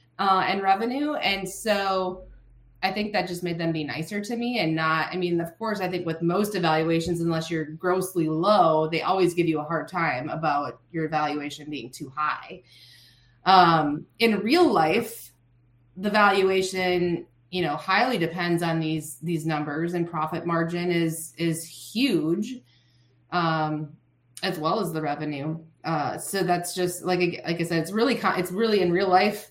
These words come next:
more complicated than what you see on the show, and it takes a lot of different formulas and numbers depending on who you're talking to,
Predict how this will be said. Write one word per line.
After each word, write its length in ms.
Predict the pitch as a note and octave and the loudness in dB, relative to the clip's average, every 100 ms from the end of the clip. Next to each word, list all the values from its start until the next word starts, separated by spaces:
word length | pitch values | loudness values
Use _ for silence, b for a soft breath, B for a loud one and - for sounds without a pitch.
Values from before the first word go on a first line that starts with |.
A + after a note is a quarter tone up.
| _ F3+ | _ 0
more 180 | F3+ | 0
complicated 680 | F3+ E3+ F#3 F3+ G3 G3+ F#3 | 2 0 -2 -2 -2 -2 -2
than 240 | D#3+ D#3+ D#3+ | -2 0 0
what 140 | D#3 | -2
you 40 | F3 | -6
see 220 | - F#3 | -6 -4
on 100 | E3 | -2
the 60 | D3+ | -2
show, 360 | - D#3 D#3+ | -2 0 2
and 120 | F3 D#3 | 0 -2
it 200 | C#3 - | -4 -8
takes 460 | E3 D3+ - - | -8 -8 -10 -8
a 120 | D#3 C#3+ | -6 -4
lot 220 | C#3 C#3+ | -4 -4
of 180 | C#3+ D3 | -6 -6
different 460 | D#3 D3+ D3+ B2 | -8 -6 -8 -8
formulas 580 | - - E3 D#3+ D#3 D#3 | -12 -4 0 2 2 2
and 100 | D3+ | 2
numbers 300 | D#3 D#3 D3+ | 2 2 -2
depending 320 | D#3+ E3+ D#3 D3 | -4 -4 -2 -4
on 80 | C3+ | -4
who 80 | F3+ | -2
you're 140 | D#3 D3+ | -2 -2
talking 360 | C#3+ - E3 | -8 -8 -8
to, 300 | - C#3+ D3 | -6 -6 -6